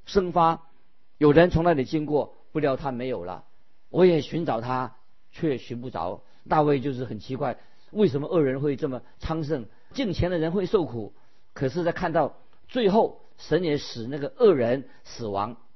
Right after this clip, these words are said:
也就是说，神为什么不立刻把恶人除灭呢？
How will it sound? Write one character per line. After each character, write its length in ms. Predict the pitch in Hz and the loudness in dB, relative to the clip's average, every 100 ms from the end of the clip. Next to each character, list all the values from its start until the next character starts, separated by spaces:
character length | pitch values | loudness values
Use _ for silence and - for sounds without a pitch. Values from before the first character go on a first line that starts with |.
| - | -10
也 180 | 127 160 | 0 0
就 60 | |
是 60 | 127 | 2
说， 180 | 151 143 - | 0 -2 -8
神 320 | - 156 185 262 | -2 0 0 -2
为 140 | 269 | -2
什 160 | 151 143 | -2 -2
么 160 | 156 - - | -2 -6 -16
不 120 | - 277 | -10 -2
立 200 | 277 208 | 0 4
刻 340 | 185 208 - - - - | 6 6 2 -10 -18 -2
把 180 | 123 - | -2 6
恶 120 | 226 | 6
人 280 | 147 135 147 - | 8 6 2 -10
除 260 | - 135 160 | -8 -2 0
灭 180 | 175 139 | 0 0
呢？ 180 | 127 | -2